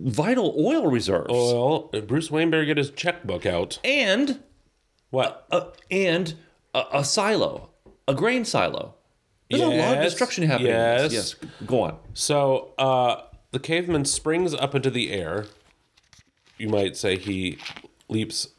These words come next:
Speaker 2: uh, tall buildings in a single bound.
Speaker 1: There's not a building on there, though.
Speaker 2: Well, but it's a tree. It's a tall tree.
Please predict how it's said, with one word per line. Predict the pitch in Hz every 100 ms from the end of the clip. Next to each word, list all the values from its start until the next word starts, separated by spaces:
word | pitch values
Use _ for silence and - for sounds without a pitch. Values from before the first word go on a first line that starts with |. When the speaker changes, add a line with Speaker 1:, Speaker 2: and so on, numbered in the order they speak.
| _ _ _ _
Speaker 2:
uh, | 104 -
tall | - 104 92
buildings | 95 90 87 87
in | 85
a |
single | 82 98 82 82
bound. | 87 71 85
Speaker 1:
There's | 90
not | 104
a | 92
building | 92 78 73
on | 71 -
there, | 73
though. | - 73 - -
Speaker 2:
Well, | - 113 101 101
but | 98 -
it's | 98 -
a | 90
tree. | - 95 69
It's | 90 -
a |
tall | - 85
tree. | 85 92 73